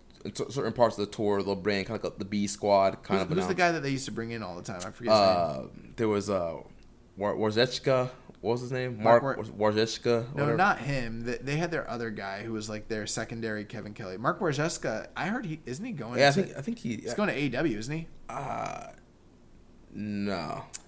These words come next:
Speaker 2: Man, we're terrible.
Speaker 1: I f-, I forget the other
Speaker 2: Ye-,
Speaker 1: guy's
Speaker 2: yeah,
Speaker 1: name.
Speaker 2: it's not important, but,
Speaker 1: Yeah.
Speaker 2: uh, yeah.
Speaker 1: Um, we had another question that just came in,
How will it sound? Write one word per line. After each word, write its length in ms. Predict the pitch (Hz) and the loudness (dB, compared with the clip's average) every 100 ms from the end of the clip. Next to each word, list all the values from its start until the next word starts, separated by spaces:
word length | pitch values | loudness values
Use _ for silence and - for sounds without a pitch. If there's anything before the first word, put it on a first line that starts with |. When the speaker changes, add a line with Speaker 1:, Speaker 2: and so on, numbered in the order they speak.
| - - - - - | -20 -20 -20 -20 -14
Speaker 2:
Man, 420 | 110 113 104 101 | -8 -6 -6 -4
we're 160 | 120 | -4
terrible. 640 | 117 127 117 107 107 104 - - - - - - - | -2 -2 -2 -2 -4 -6 -10 -12 -10 -8 -10 -10 0
Speaker 1:
I 60 | 143 | 2
f-, 160 | 143 - 143 | 2 -2 2
I 120 | 151 | 2
forget 300 | 131 104 95 | 2 0 0
the 100 | 95 | 0
other 100 | 95 | 4
Speaker 2:
Ye-, 80 | 202 | 8
Speaker 1:
guy's 180 | 190 170 | 8 8
Speaker 2:
yeah, 300 | 170 143 135 | 8 8 4
Speaker 1:
name. 140 | 143 156 | 2 0
Speaker 2:
it's 120 | 143 | 0
not 160 | 113 | -4
important, 320 | 101 101 92 110 | -4 -8 -8 -4
but, 140 | 113 | -2
Speaker 1:
Yeah. 60 | 113 | 0
Speaker 2:
uh, 560 | 104 104 - 143 135 - - - - - | -2 -6 -2 0 0 -2 -16 -18 -16 -4
yeah. 380 | 113 110 101 98 | 4 4 6 4
Speaker 1:
Um, 220 | 92 92 - - - - - - | 2 -4 -12 -16 -16 -16 -18 -4
we 100 | 123 | 0
had 80 | 139 | 2
another 200 | 131 131 | 2 2
question 360 | - 120 - | 2 0 2
that 80 | 110 | -2
just 180 | 104 - | -2 -2
came 280 | 117 107 104 | 0 2 2
in, 300 | 107 107 | 2 0